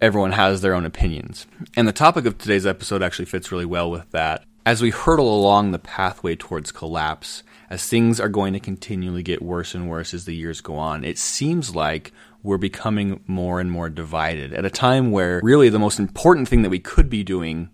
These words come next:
if we're gonna have any chance at mitigating this, is to unite. So what we're talking about today is one of the biggest contributors to that division, which is the echo chambers that we place ourselves in.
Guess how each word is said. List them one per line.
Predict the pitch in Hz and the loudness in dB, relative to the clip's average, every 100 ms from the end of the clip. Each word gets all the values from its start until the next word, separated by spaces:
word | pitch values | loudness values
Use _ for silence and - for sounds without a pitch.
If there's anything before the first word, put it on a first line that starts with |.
| - | -10
if | 101 | -2
we're | 104 | 0
gonna | 95 | 0
have | - | 2
any | 127 110 | 2 2
chance | - 107 101 - | 2 0 0 -2
at | |
mitigating | 98 104 104 90 82 82 82 - | 0 0 2 0 -2 -4 -6 -10
this, | 95 90 87 - | -4 -2 -2 -4
is | 92 87 - | -2 -2 -4
to | - 82 | -12 -10
unite. | 71 71 - - - - - _ _ _ _ | -10 -8 -10 -12 -18 -20 -20 _ _ _ _
So | - 135 | 2 4
what | 156 | 4
we're | 135 | 4
talking | 135 120 | 4 4
about | 120 104 | 2 0
today | - 107 101 | -2 -2 0
is | 85 101 95 98 - | 0 0 -2 -6 -8
one | 113 117 | -2 0
of | 117 107 | 0 0
the | 98 92 - | 0 0 2
biggest | 131 131 127 | 2 4 2
contributors | - 110 - 117 101 92 87 | 0 -4 -2 -2 -2 -2 -4
to | - - 113 | -6 -4 -2
that | 98 87 87 | 0 0 -2
division, | 90 85 85 80 78 82 92 _ | -8 -6 -6 -6 -10 -10 -14 _
which | 107 107 98 - | -6 -2 -2 0
is | 90 85 85 - - | -2 -2 -4 -8 -6
the | 101 - | -6 -4
echo | 95 92 | -4 -6
chambers | - 80 80 78 - | -8 -10 -10 -10 -10
that | 82 | -10
we | 87 | -10
place | - 80 | -10 -10
ourselves | - - 82 - | -12 -10 -12 -12
in. | - - | -14 -16